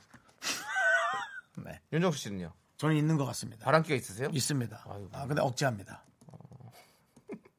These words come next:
Speaker 1: 억제가 중요합니다.
Speaker 2: 네.
Speaker 1: 제가 너무 사랑하는 사람 있지만, "어, 저, 저, 저 여성분도 되게 이쁘다." 그런 생각합니다.
Speaker 2: 음.
Speaker 1: 제 여자가 가장 이쁘다고 생각해 본 적이 뭐
Speaker 2: 네.
Speaker 1: 많이도 있지만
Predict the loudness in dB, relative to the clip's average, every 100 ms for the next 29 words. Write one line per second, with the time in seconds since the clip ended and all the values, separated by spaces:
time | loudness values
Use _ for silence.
0 | 2 4 4 4 4 2 0 -2 -8 -12
1 | -12 -8 -6 0 6 6 6 4 4 4
2 | 4 2 2 0 0 4 4 2 -2 0
3 | -2 0 4 6 6 4 2 2 2 2
4 | 0 0 4 4 4 -4 2 2 2 0
5 | -2 -4 -10 -12 -10 -8 4 8 8 8
6 | 6 6 4 4 4 4 4 6 4 2
7 | 2 2 4 4 2 2 2 2 2 4
8 | 4 4 2 2 2